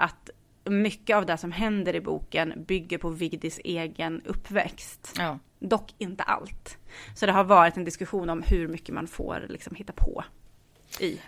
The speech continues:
Speaker 1: Och vad, hur
Speaker 2: Mm.
Speaker 1: mycket man får basera på verkliga människor. Och
Speaker 2: Mm.
Speaker 1: vad man får göra med deras historia bara för att man är författare.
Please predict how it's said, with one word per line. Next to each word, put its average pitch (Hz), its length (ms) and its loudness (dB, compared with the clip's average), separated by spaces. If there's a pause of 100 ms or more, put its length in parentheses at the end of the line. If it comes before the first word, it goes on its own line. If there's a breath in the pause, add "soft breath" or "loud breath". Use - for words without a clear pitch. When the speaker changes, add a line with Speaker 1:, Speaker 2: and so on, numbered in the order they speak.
(160)
Speaker 1:
Och 202 220 6
vad, 190 180 8
hur 220 80 6
Speaker 2:
Mm. 202 140 2
Speaker 1:
mycket 170 160 -6
man 196 100 -2
får 190 80 -4
basera 185 480 -2
på 185 100 -10
verkliga 160 420 -6
människor. 165 560 -6 (180 loud breath)
Och - 220 -2
Speaker 2:
Mm. 160 100 -8
Speaker 1:
vad 170 100 2
man 165 100 -2
får 180 120 -4
göra 165 220 2
med 165 120 -8
deras - 240 -6
historia 170 380 -8
bara 160 200 -4
för - 80 -12
att - 60 -16
man 170 120 -6
är 165 40 -8
författare. 196 520 -6